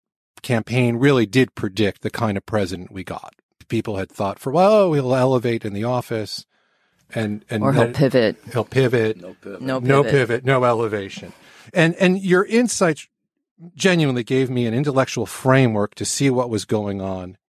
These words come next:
Speaker 1: in the media and, and with Trump himself and with Trump's supporters. And in particular, I think, the angry, the ugly, and the incredibly divisive debate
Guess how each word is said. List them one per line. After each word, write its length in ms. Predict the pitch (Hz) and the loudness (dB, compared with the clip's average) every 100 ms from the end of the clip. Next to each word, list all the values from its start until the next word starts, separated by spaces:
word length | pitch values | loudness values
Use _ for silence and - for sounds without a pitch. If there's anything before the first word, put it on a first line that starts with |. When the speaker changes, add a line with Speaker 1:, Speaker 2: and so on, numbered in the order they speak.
| _ | _
Speaker 1:
in 180 | 123 104 | 0 0
the 60 | 92 | 0
media 460 | 101 120 175 170 - _ _ - - _ _ _ - | -2 2 2 0 -6 _ _ -20 -20 _ _ _ 0
and, 300 | 127 123 - | 2 2 0
and 160 | 131 110 | 2 2
with 120 | 92 | -2
Trump 320 | - 147 135 | -2 0 0
himself 580 | 117 95 - 160 160 - - | -2 -6 0 2 2 0 -2
and 180 | 139 143 | 0 2
with 140 | 131 | 0
Trump's 480 | - 135 120 - - _ | -2 -4 -4 -6 -10 _
supporters. 720 | - 120 - 101 80 - - _ _ _ _ _ _ | -6 -6 -8 -10 -8 -10 -20 _ _ _ _ _ _
And 120 | 143 | 2
in 60 | 156 | 2
particular, 640 | 170 - 269 - 80 - _ _ | 2 2 0 -2 -8 -12 _ _
I 100 | - | -4
think, 340 | 110 107 98 - _ _ - | -2 -2 -4 -8 _ _ -12
the 160 | 110 - | -10 -2
angry, 680 | 135 143 143 135 131 123 113 - | 2 4 4 4 2 0 -4 -8
the 140 | 113 - | -10 -2
ugly, 560 | 127 123 123 117 110 - 113 | 0 0 -2 -4 -4 -6 -6
and 180 | 104 | -4
the 140 | 98 101 | -4 -4
incredibly 1040 | 98 - - - 147 147 139 120 107 101 | -6 -8 -14 0 4 6 6 4 0 -2
divisive 640 | 98 92 104 101 - 92 90 | -2 -2 -2 -2 -6 -12 -12
debate 480 | 87 - 95 87 | -12 -8 -8 -10